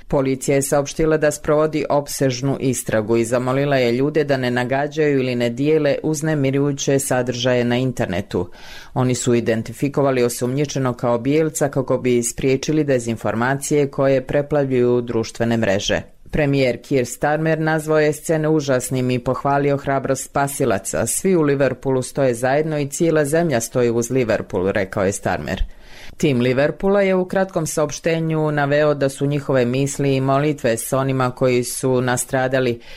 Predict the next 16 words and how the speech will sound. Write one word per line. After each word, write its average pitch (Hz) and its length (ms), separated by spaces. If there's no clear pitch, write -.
Premier 131 520
Liga 147 340
izdala 156 400
je 147 80
slično 143 460
saopštenje 143 600
u 139 120
kojem 139 240
izražava 135 640
šok 123 380
zbog 113 260
strašnih 127 600
događaja 117 600
u 110 100
Liverpoolu. 95 600
Inače, 143 580